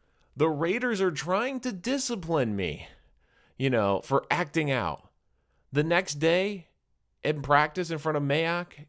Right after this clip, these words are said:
gets suspended for the first game. Everything he is doing, doesn't it seem like he almost doesn't want to get on the field,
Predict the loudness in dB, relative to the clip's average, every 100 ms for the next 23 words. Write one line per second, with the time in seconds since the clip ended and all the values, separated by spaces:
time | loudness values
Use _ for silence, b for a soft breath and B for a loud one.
0 | 0 2 2 -4 -2 0 0 -2 -4 -6
1 | -2 -4 -2 -4 -4 -4 -8 _ _ _
2 | _ _ _ _ _ _ _ _ _ _
3 | _ _ _ _ 0 2 2 2 0 0
4 | 0 0 -2 -2 0 0 2 0 -2 -8
5 | -12 _ _ _ _ _ 0 2 2 0
6 | 0 -2 -2 -2 2 2 4 2 2 2
7 | 2 0 0 0 0 -2 0 2 2